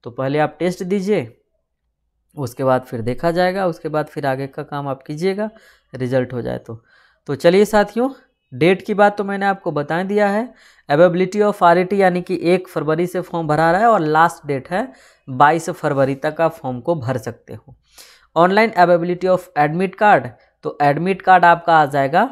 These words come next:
बारह मार्च को, और जो आपका टेस्ट होगा वह उन्नीस मार्च को होने वाला है।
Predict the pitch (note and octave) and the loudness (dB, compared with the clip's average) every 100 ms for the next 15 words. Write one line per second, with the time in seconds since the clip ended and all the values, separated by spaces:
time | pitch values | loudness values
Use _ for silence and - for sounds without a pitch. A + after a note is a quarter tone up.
0 | - C3 B2 C#3+ D3 F#3 D3 C#3 C#3 D#3+ | -6 -12 0 4 4 4 0 -2 2 2
1 | D3 - - A2+ - _ _ _ _ _ | 2 -8 -14 -14 -14 _ _ _ _ _
2 | - D3+ D3+ E3 E3 E3+ E3+ F#3+ G3 - | 0 2 4 2 2 -4 0 -2 -2 -4
3 | C#3+ D3 F#3+ - _ _ - D3 F3 - | 0 2 2 0 _ _ -6 2 2 2
4 | D#3 D#3+ F#3 - C#3+ C3 C3 C3 - B2 | -4 -4 -6 -8 -4 0 0 -2 -8 -6
5 | A#2+ A#2 A2 A2 A2 | -4 -4 -2 -2 -6